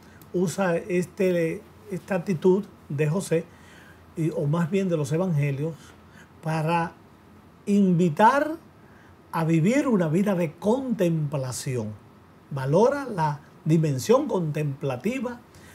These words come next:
de José, que no, eh, se expresa de una manera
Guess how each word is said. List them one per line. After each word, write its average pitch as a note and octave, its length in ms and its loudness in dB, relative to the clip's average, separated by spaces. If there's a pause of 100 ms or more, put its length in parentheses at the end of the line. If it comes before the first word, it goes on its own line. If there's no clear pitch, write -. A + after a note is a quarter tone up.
(120)
de C#3+ 160 0
José, G3+ 480 2 (480)
que E3 100 0
no, G#3+ 560 2 (440)
eh, F3 200 2
se E3 340 4
expresa G3+ 720 2 (320)
de D3+ 80 4
una G3 180 2
manera F#3 540 2